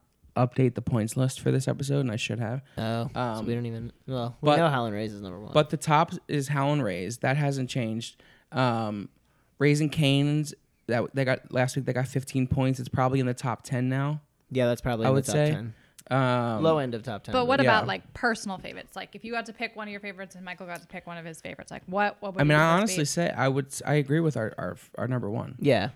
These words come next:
Speaker 2: So
Speaker 1: Hal-,
Speaker 2: if, like, we
Speaker 1: Howlin'
Speaker 2: had,
Speaker 1: Ray's is the best.
Speaker 2: I would say let, let's pick, let's pick our favorites that are not in, like, it's not House of Pies, not Howlin' Ray's. 'Cause I can't even
Speaker 1: Um,
Speaker 2: remember what's third. Is Norm's third?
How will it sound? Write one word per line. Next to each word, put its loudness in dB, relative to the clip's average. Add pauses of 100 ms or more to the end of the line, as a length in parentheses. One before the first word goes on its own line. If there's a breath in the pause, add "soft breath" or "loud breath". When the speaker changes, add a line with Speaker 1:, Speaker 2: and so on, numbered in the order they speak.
(260)
Speaker 2:
So 10
Speaker 1:
Hal-, 10
Speaker 2:
if, -2
like, 8
we 8
Speaker 1:
Howlin' 6
Speaker 2:
had, 6
Speaker 1:
Ray's 2
is -6
the -10
best. -6
Speaker 2:
I 6
would 6
say 4
let, 2
let's 2
pick, -2
let's 0
pick -2
our 4
favorites 0
that 0
are 0
not -2
in, -2
like, -4 (580)
it's 0
not 2
House 2
of -6
Pies, 0 (560)
not -2
Howlin' -2
Ray's. -10 (800 loud breath)
'Cause 2
I 6
can't 8
even 6
Speaker 1:
Um, 6
Speaker 2:
remember 4
what's 0
third. 0
Is -4
Norm's 2
third? 0